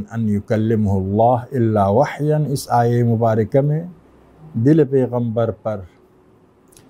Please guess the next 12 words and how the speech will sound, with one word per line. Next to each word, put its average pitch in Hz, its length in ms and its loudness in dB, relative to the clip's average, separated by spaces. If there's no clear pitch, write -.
یا 113 540 0
فرشتہ 123 520 0
کے 143 200 2
ذریعے 110 580 -2
یا 113 540 2
کسی 120 360 -6
اور 131 440 2
حجاب 127 440 0
کے 120 100 -2
ذریعے، 104 300 -2
جیسے 98 320 -6
درخت 107 680 -4